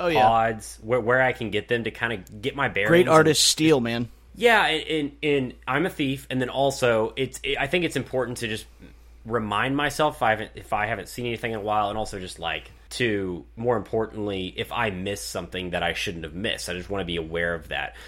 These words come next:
Speaker 1: Agreed.
Speaker 2: But I will say this, I listen to a lot of folks get their videos out early, 'cause this movie just came out a few days ago. A lot of people didn't like it. Like, they, they considered it very middle of the pack or below middle of the pack, and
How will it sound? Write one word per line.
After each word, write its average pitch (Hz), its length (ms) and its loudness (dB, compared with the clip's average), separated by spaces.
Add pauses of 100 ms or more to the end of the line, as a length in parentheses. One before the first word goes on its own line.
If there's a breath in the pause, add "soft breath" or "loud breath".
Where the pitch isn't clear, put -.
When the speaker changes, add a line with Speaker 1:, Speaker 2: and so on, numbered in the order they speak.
(140 loud breath)
Speaker 1:
Agreed. 120 360 -8
Speaker 2:
But 131 100 0
I 117 80 4
will 160 180 4
say 131 200 0
this, 117 300 0
I 123 140 2
listen 135 340 -4
to 104 260 -6
a 95 120 -4
lot 104 340 2
of 107 200 -6 (140)
folks - 720 -8 (180)
get 117 200 -6
their 110 160 2
videos 104 500 -2
out 95 220 0
early, 110 400 -4
'cause 104 140 -8
this 110 160 -8
movie 107 220 -2
just 90 280 -6
came 87 140 -6
out 85 180 -2
a - 20 -10
few 87 160 -12
days 80 260 -4
ago. 76 300 -8 (300 loud breath)
A 123 80 -2
lot 131 240 2
of 196 140 0
people 135 280 -2
didn't 110 400 -4 (160)
like 85 420 -10
it. - 240 -14
Like, 120 140 -4
they, 123 240 0
they 113 160 -4
considered 135 460 -2
it 92 100 -8
very 113 220 2
middle 113 260 0
of 107 60 -4
the 98 60 -6
pack 110 320 0
or 110 40 -4
below 87 320 -6
middle 131 260 -2
of 143 80 -2
the 135 60 -12
pack, 151 440 2
and 110 400 -2